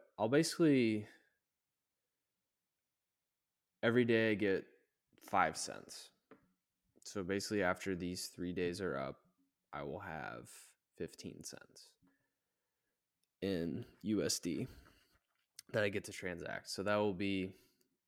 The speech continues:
pretty much nothing, but, um, it's something that I can keep transacting and,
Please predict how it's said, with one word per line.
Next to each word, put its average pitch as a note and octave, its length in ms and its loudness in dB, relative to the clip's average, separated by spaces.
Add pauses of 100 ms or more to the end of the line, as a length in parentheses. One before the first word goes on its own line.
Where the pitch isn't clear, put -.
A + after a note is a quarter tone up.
pretty C3 160 6
much F#2 240 0
nothing, E2+ 380 -10 (240)
but, F2 260 -2 (960)
um, C#2+ 400 -6 (1200)
it's A2 160 -4
something G2 480 -2
that F#2 120 0
I F2 120 0
can F2 320 -8 (640)
keep - 180 -6
transacting D#2+ 760 -4
and, G2 220 -8